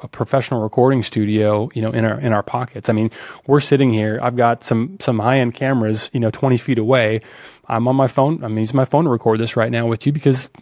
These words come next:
damn it, the, the, the, <laughs> that sensor's really good <laughs> and the, the image quality is fantastic. So you don't need to go out and, and invest a bunch of money,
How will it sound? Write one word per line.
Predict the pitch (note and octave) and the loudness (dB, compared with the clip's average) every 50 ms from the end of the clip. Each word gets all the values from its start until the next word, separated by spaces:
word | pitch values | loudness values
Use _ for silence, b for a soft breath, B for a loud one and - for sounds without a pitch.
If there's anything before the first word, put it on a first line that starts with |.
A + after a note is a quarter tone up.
| - - | -12 -4
damn | D3 C#3+ D#3 F3 | -2 2 2 2
it, | F#3 F#3+ - | 2 0 -2
the, | - C#3+ C#3+ | -2 -2 -2
the, | - - - - D3 | -2 -2 -4 -2 -2
the, | C3+ C#3 C3 C#3+ C#3 B2+ - - - - | -2 0 -2 -2 -2 -4 -8 -10 -10 -6
<laughs> | - | -2
that | - E3 D#3 - | 0 0 0 0
sensor's | - E3+ E3 - E3 C3+ B2 | -2 -2 0 0 0 0 0
really | C3 D3 C#3+ C#3+ D3 | 0 0 2 2 2
good | C3 C3+ C#3 D#3 F#3 F#3 | 2 2 2 2 2 -2
<laughs> | F3 - - - | -4 -6 -2 0
and | G3 C#3+ G3+ E3+ | 2 2 4 4
the, | D3 C#3 C3+ B B B B B B B B B | 2 2 0 B B B B B B B B B
the | C#3 B2+ | 2 2
image | B2 C#3 C3 - | 4 4 2 0
quality | - C#3+ C3 C3+ B2+ B2 | 0 0 2 2 2 2
is | A#2+ A2+ - | 0 -2 -2
fantastic. | - A#2+ A2+ A2+ A2+ A#2 B2+ C#3 C#3+ - A2+ G#2+ - | -2 -2 -2 -2 -2 -4 -4 -4 -4 -6 -8 -8 -4
So | - B2 | -4 -4
you | A2 A2 A#2+ | -2 -2 0
don't | A#2+ C3 D3 E3 | 2 2 0 0
need | C3 A#2+ | -2 -2
to | A#2+ | 2
go | A#2 A#2+ A2+ A#2 | 4 4 4 4
out | C3 | 2
and, | C3 A2+ A2+ | 0 -4 -6
and | A2+ C3+ B2 B2 A#2+ | -4 -4 -4 -6 -4
invest | - B2 A2 G#2+ A2+ A#2+ B2 - | -4 -4 -2 0 0 0 -2 -2
a | C3 | -2
bunch | A#2+ A#2+ A#2+ A#2 - | -2 -2 -2 0 0
of | A2+ | 2
money, | A2+ A#2 A#2 A2+ A2+ A2+ A2+ | 2 4 4 4 2 0 -2